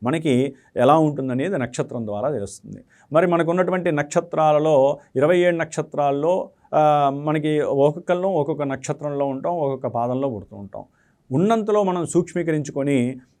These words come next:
ఏ నక్షత్రం వారు ఏ లక్షణాలు కలిగి ఉంటారు, వారికి ఏ రకమైనటువంటి రుద్రాక్ష ధరిస్తే మంచిది, అట్లాగే ఆ నక్షత్రం యొక్క విధి విశేషాలు ఏంటి, ఏ రాశుల్లో ఉంది, ఏ రాశుల యొక్క ఫలితాలు, ఆ, ఏ గ్రహం యొక్క ఫలితాలు ఆ నక్షత్రానికి వర్తిస్తాయి,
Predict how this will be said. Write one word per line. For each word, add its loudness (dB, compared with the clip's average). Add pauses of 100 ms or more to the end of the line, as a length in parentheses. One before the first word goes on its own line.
(100)
ఏ 8
నక్షత్రం -2
వారు 2
ఏ 2
లక్షణాలు -2
కలిగి -4
ఉంటారు, -4
వారికి -4
ఏ 0
రకమైనటువంటి -2
రుద్రాక్ష -4
ధరిస్తే -4
మంచిది, -8 (380)
అట్లాగే 0
ఆ -2
నక్షత్రం -4
యొక్క -4
విధి 2
విశేషాలు 0
ఏంటి, -2
ఏ 8
రాశుల్లో 0
ఉంది, -2
ఏ 6
రాశుల 2
యొక్క -4
ఫలితాలు, -2 (320)
ఆ, 2
ఏ 6
గ్రహం 0
యొక్క -2
ఫలితాలు -2
ఆ 0
నక్షత్రానికి -4
వర్తిస్తాయి, -4